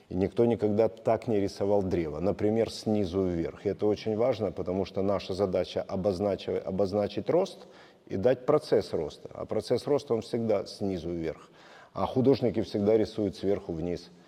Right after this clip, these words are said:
И в этом смысле это просто нам подают готовые изображения, но наша задача, всех, кто щас будет рисовать, это вот тянуться, тянуться наверх, как бы от корней к плодам, как бы к кроне.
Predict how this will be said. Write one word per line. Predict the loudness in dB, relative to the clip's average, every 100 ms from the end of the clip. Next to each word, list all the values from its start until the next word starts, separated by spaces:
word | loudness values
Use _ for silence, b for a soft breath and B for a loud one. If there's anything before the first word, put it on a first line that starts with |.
| b b 2
И |
в |
этом | 2 4 2
смысле | 2 2 4 2
это | 2
просто | 2 0 2 4 4 4 0 -2 0
нам | 4 6 6
подают | 4 6 6 4
готовые | 2 4 4 4
изображения, | 4 2 2 4 4 4 0
но | 0
наша | 2 0 0
задача, | 0 0 0 -4 -4
всех, | -6 -2 -2
кто | -2
щас | -2 -4
будет | -2 -2 -2
рисовать, | -6 -6 -6 -6 -10 B B B B
это | -6 -4 4 6 8 8 8 6 6
вот | 2 0 -6 -8
тянуться, | 0 4 6 6 2 -4 -10 -2
тянуться | 0 2 0 0
наверх, | 2 2 0 -4 -2
как | 2
бы | 4
от | 4
корней | 2 2 2 0 -2
к | -6
плодам, | -2 2 2 2 0 -2 -8 -8
как | -6
бы | -4 -6
к |
кроне. | -8 -4 -2 -2 -4